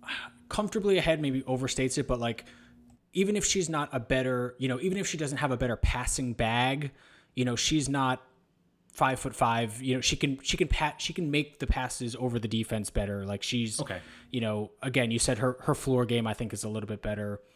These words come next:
Speaker 1: And I think her shooting numbers are kind of just like they were in college, like, sort of driven down by just, like, dribble pull-ups that maybe you can just coach out of her game a little bit. Like, she was a perfectly acceptable catch and shoot player. So if,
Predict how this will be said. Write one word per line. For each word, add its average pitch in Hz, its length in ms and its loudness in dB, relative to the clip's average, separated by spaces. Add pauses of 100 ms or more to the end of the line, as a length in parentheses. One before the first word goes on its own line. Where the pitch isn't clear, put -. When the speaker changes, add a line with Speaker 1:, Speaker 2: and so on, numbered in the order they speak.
(120)
Speaker 1:
And 175 140 0
I 175 80 2
think 247 180 0
her 254 140 0
shooting 196 420 0
numbers 175 580 0 (120)
are 131 480 -2 (520)
kind 160 280 0
of 156 200 0
just 151 240 0
like 160 180 0
they 160 100 2
were 147 240 0
in 147 80 0
college, 139 460 0
like, 120 120 -2
sort 147 220 0
of 139 60 0
driven 135 280 2
down 131 280 4
by 117 240 2
just, 113 260 -4
like, 110 240 -4
dribble 127 380 2
pull-ups 135 400 2
that 123 120 0
maybe 120 220 0
you 117 120 2
can 120 120 -4
just 110 160 -4
coach 117 240 0
out 110 140 2
of 98 100 -2
her 104 120 -6
game 110 300 0
a 92 80 -6
little 95 140 -8
bit. 98 180 -12
Like, 104 140 -6
she 120 220 0
was 120 320 -2 (400)
a 139 60 -6
perfectly 165 480 2
acceptable 127 520 0
catch - 360 0
and 151 100 -2
shoot 165 240 -4
player. 165 420 -2
So 113 500 -2 (360)
if, - 260 -10